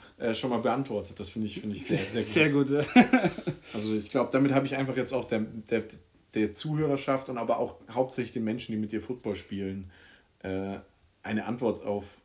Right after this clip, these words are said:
Speaker 1: auf viele Fragen
Speaker 2: Ja,
Speaker 1: gegeben.
Speaker 2: absolut. Du hast, du hast wirklich
Speaker 1: Also
Speaker 2: einen tiefen Einblick in mein Leben
Speaker 1: zu
Speaker 2: gegeben, ja.
Speaker 1: unathletisch für Football, deswegen,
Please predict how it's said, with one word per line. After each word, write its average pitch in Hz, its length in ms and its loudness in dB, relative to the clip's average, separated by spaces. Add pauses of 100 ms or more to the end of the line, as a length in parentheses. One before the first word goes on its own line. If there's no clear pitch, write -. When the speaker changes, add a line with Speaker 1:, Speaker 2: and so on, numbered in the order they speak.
(440)
Speaker 1:
auf 104 140 -8
viele 113 240 -8
Fragen 95 340 -6
Speaker 2:
Ja, 156 180 6
Speaker 1:
gegeben. 139 140 4
Speaker 2:
absolut. 180 320 4
Du 139 40 2
hast, - 260 -4
du 135 60 -6
hast 131 140 -4
wirklich - 160 0
Speaker 1:
Also - 40 2
Speaker 2:
einen 143 100 2
tiefen 170 260 -2
Einblick 160 320 2
in 143 80 4
mein 135 160 4
Leben 143 240 2
Speaker 1:
zu 113 180 0
Speaker 2:
gegeben, 160 160 0
ja. 165 60 2
Speaker 1:
unathletisch 139 600 2
für 123 320 2
Football, 139 760 2
deswegen, 120 1000 -4